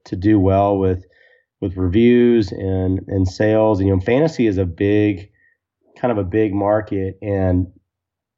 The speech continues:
what I'm really trying to talk about in these stories and this journey that I take the reader through is, is in a lot of ways, uh, mental health and, and how we treat one another,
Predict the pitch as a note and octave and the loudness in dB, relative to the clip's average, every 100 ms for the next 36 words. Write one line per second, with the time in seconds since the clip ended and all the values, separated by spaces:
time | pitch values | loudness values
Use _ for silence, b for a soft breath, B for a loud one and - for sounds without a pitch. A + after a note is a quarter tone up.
0 | _ - A#2+ A#2+ A#2+ A#2 A#2+ B2 - A2 | _ -6 0 2 2 2 2 0 -2 -2
1 | G#2 F#2 - A2 A2+ G#2 G2+ G2 F#2+ F#2+ | -2 -6 -4 -2 -2 -4 -2 0 0 -2
2 | G2 F#2 F#2 - B2 B2 G#2 F#2+ F2+ - | -6 -6 -8 -4 0 2 2 0 -2 -10
3 | b b b - G#2 F#2+ F#2 F2+ G#2 A#2 | b b b -4 -2 0 -2 0 2 2
4 | G2 F#2 F2+ G#2 F#2+ F2+ F#2+ G#2+ A2 - | 2 0 -2 -2 -4 -2 0 0 0 -2
5 | F#2 F#2 F#2 G#2 F#2+ F2+ F2+ - b b | -2 2 2 2 0 0 -2 -8 b b
6 | b _ - G#2 F#2+ E2+ - G2 F2+ G2 | b _ -4 0 0 0 -2 0 2 2
7 | G#2+ G2 F#2+ F#2+ F#2 - F2+ E2+ F2 G2 | 0 0 0 -2 -4 -6 -4 -4 -2 -2
8 | G2 G2+ F2 F2+ G2+ G#2 - F#2+ F2+ F2+ | -2 -4 -2 0 0 -4 -10 -4 -2 0
9 | F#2 F#2 F2 F2 E2+ G2+ G2 F#2 - G#2+ | -2 -2 -2 0 0 0 0 0 0 0
10 | F#2+ F2+ F2 F2 E2+ D#2+ | 2 2 2 0 0 -2